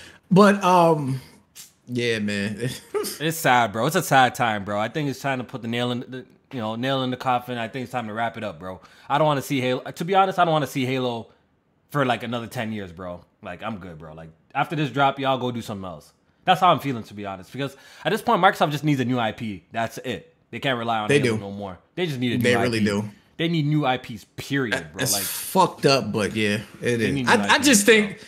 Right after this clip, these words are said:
Speaker 1: something like your flagship shit, like, you, you supposed to, like, innovate on
Speaker 2: Take
Speaker 1: that
Speaker 2: care
Speaker 1: to,
Speaker 2: of it. You need to
Speaker 1: to
Speaker 2: take
Speaker 1: make
Speaker 2: care
Speaker 1: it
Speaker 2: of it.
Speaker 1: withstand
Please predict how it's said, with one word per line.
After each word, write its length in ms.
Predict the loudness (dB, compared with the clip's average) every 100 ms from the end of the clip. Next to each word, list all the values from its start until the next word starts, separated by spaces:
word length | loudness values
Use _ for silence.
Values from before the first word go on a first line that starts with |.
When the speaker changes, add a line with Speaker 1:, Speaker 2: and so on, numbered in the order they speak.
| -16
Speaker 1:
something 460 | 0 4 4 4 2
like 260 | 2 2
your 120 | -2 -2
flagship 680 | 0 0 0 -2 -6 -8
shit, 260 | -8 -8 -6
like, 260 | -6 -4
you, 380 | 0 4 4 2
you 140 | 2 0
supposed 360 | 2 0 0
to, 60 | -2
like, 140 | -2
innovate 400 | -2 -2 -2 -2
on 60 | 2
Speaker 2:
Take 140 | 2
Speaker 1:
that 100 | 2
Speaker 2:
care 160 | 2 0
Speaker 1:
to, 60 | 0
Speaker 2:
of 40 |
it. 40 | -2
You 100 | 0
need 140 | 0
to 80 | 2
Speaker 1:
to 100 | 2
Speaker 2:
take 80 | 4
Speaker 1:
make 160 | 6
Speaker 2:
care 120 | 6
Speaker 1:
it 20 | 6
Speaker 2:
of 60 |
it. 20 |
Speaker 1:
withstand 760 | 6 4 2 2 2 0 -2 -4